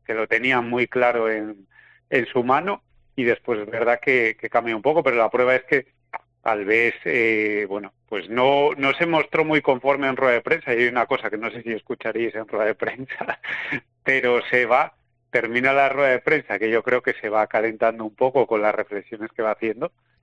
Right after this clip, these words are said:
y al final termina y dice, "Bueno, me voy porque me marcho muy caliente con este partido". Creo que es el entrecomillado que,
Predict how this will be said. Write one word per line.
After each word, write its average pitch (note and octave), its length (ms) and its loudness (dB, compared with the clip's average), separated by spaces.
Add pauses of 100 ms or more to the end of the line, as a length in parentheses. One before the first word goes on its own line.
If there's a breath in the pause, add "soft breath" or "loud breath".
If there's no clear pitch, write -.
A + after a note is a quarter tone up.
(160)
y B2 60 -2
al A2+ 140 0
final A#2 520 -2
termina A#2 600 0
y G#2+ 180 -4
dice, G#2+ 260 -8
"Bueno, A#2+ 220 -4
me A#2 80 -4
voy B2 240 0
porque G#2+ 600 -4 (320 soft breath)
me B2 100 -2
marcho C#3 360 0
muy E3 140 2
caliente E3+ 480 0
con B2 160 -2
este A#2 200 -2
partido". F#2 480 -2
Creo G#2 200 -6
que A2+ 140 -2
es F#2+ 140 -6
el A2+ 100 -2
entrecomillado A2+ 1040 -2 (520 soft breath)
que, G#2+ 460 2